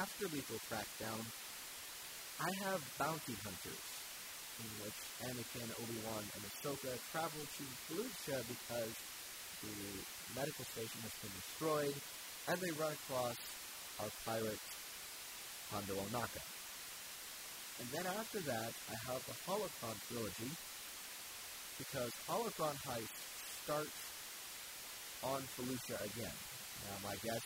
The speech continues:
is that, um, Kyle helped me with this, is that they went back, because the medical station was destroyed, they went back to defend Felucia, but failed in that attempt. Uh, we also, then we have Cargo of Doom and Children of the Force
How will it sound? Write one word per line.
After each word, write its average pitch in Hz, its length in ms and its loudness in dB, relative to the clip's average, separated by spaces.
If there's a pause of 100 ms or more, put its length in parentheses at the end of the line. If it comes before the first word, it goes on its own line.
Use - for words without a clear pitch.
is 110 120 -2 (120)
that, 98 200 2 (280)
um, 85 240 -4 (420)
Kyle 131 320 4
helped 104 240 -2
me 110 160 -2
with 95 160 -4
this, 107 180 0 (640)
is 113 160 0
that 113 240 4
they 127 160 4
went 131 240 0
back, 123 220 4 (500)
because 185 420 2 (140)
the 131 80 0 (340)
medical 120 300 0
station 110 320 0
was 101 160 -2
destroyed, 117 400 -2
they 110 80 0
went 101 160 -2
back 110 160 2
to - 180 -4
defend 165 440 2 (200)
Felucia, 127 560 2 (720)
but 107 120 2 (120)
failed 110 240 2
in 95 160 0
that 95 160 2
attempt. 87 400 -2 (640)
Uh, 101 220 0 (260)
we 123 80 2 (100)
also, 101 320 0 (220)
then 139 100 4
we 139 220 0
have 117 180 0 (160)
Cargo 143 300 6
of 120 160 2
Doom 151 260 2
and 139 220 -4
Children 120 320 0
of 98 100 -4
the 92 100 -4 (120)
Force 175 240 2